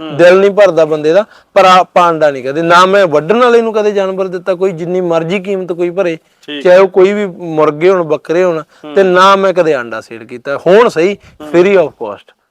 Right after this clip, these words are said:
Speaker 1: ਠੀਕ ਹੈ।
Speaker 2: ਹਾਂਜੀ, ਹੁਣ ਸਹੀ ਆਪਣੇ ਕੋਲ।
Speaker 1: ਓਕੇ, ਹੋਰ
Speaker 2: ਹਾਂਜੀ।
Speaker 1: ਕੋਈ ਗੱਲਬਾਦ?
Speaker 2: ਬਸ, ਸ਼ੁਕਰੀਆ ਜੀ।
Speaker 1: ਸ਼ੁਕਰੀਆ ਬਾਈ, ਇਹ
Speaker 2: ਹਾਂਜੀ।
Speaker 1: ਬਾਕੀ ਦਾ ਹਿੱਸਾ ਸਾਂਝਾ ਕਰਾਂਗੇ ਜੀ।
Speaker 2: ਹਾਂਜੀ।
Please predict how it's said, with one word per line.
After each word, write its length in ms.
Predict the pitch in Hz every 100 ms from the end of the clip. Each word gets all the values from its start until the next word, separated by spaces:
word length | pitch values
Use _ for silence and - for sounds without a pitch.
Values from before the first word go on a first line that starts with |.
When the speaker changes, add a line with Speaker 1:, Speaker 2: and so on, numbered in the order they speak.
| _ _
Speaker 1:
ਠੀਕ 300 | 147 131 -
ਹੈ। 60 | 135
Speaker 2:
ਹਾਂਜੀ, 200 | 127 123
ਹੁਣ 260 | 127 180
ਸਹੀ 240 | 165 117 110
ਆਪਣੇ 280 | - 87 82
ਕੋਲ। 120 | - _ _ _ -
Speaker 1:
ਓਕੇ, 460 | 135 127 - 107 110 147
ਹੋਰ 100 | 151
Speaker 2:
ਹਾਂਜੀ। 100 | 113
Speaker 1:
ਕੋਈ 80 | 165
ਗੱਲਬਾਦ? 400 | 160 160 165 160
Speaker 2:
ਬਸ, 380 | 156 180 160 - _ -
ਸ਼ੁਕਰੀਆ 480 | 151 151 151 151
ਜੀ। 180 | 143 180 -
Speaker 1:
ਸ਼ੁਕਰੀਆ 540 | - 180 190 190 190
ਬਾਈ, 160 | 185 196
ਇਹ 60 |
Speaker 2:
ਹਾਂਜੀ। 220 | 180 127 120
Speaker 1:
ਬਾਕੀ 280 | 143 -
ਦਾ 120 | 160 156
ਹਿੱਸਾ 240 | 151 151
ਸਾਂਝਾ 320 | 143 139 160
ਕਰਾਂਗੇ 340 | 156 143 143 147
ਜੀ। 60 |
Speaker 2:
ਹਾਂਜੀ। 340 | 139 139 120